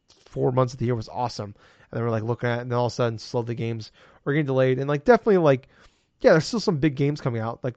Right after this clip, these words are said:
it's not, like, he means, like, uh, you know, he talks about, like, a quiet twenty twenty-two. Like, yeah, like, there's still some big games coming out, but, like, like, why are all these games getting delayed? It's like, kinda talking about, like, w-,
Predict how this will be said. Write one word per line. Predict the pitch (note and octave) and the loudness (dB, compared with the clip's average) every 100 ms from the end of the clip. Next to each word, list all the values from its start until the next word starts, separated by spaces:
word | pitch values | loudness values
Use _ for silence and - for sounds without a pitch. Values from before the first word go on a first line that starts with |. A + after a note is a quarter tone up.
| - | -12
it's | C3 - | -10 -6
not, | C3 C#3+ | -6 -4
like, | |
he | B2+ | -6
means, | C3 C#3+ B2+ | -2 -2 0
like, | A#2+ - - - _ _ | -4 -4 -20 -20 _ _
uh, | B2+ A#2+ A2 | 0 2 0
you | C#3+ | -2
know, | A#2+ | -2
he | A#2+ | 0
talks | C3+ A#2 | 2 2
about, | A#2+ A#2+ | 0 0
like, | |
a | B2 | -4
quiet | - C#3+ C3 | 4 4 4
twenty | - C3 | 0 -4
twenty-two. | A#2 B2 A#2 C3+ B2 A#2 | -4 -8 -6 -4 -4 -4
Like, | A2+ | -4
yeah, | A#2+ A2+ | -4 -4
like, | A2+ A2+ _ _ _ _ _ | -6 -10 _ _ _ _ _
there's | F3 | 0
still | A#3+ | 2
some | A3+ E3 | 2 2
big | E3+ D3+ | 0 2
games | E3 D#3+ | 0 0
coming | F3 E3+ | 0 0
out, | D#3+ D3 | 0 -2
but, | C3 | -4
like, | A#2+ A2+ _ _ _ _ _ _ _ _ _ - | -4 -6 _ _ _ _ _ _ _ _ _ -10
like, | C3+ | -4
why | B2+ C3+ | 2 4
are | |
all | C3+ | 4
these | B2+ A#2+ | 2 -2
games | B2 | -4
getting | A#2+ A#2 | -4 -2
delayed? | A#2+ A#2 | 0 -2
It's | A2 | 0
like, | A#2+ B2 - _ _ _ _ _ _ _ _ _ _ _ - | -2 -2 -10 _ _ _ _ _ _ _ _ _ _ _ 2
kinda | A3+ | 4
talking | A3+ A3+ | 6 8
about, | F#3+ D3+ | 8 6
like, | D3+ - _ _ _ _ _ _ _ _ _ _ _ _ _ _ _ _ - | 4 0 _ _ _ _ _ _ _ _ _ _ _ _ _ _ _ _ -16
w-, | E3+ D#3+ D#3 - | -12 -12 -14 -20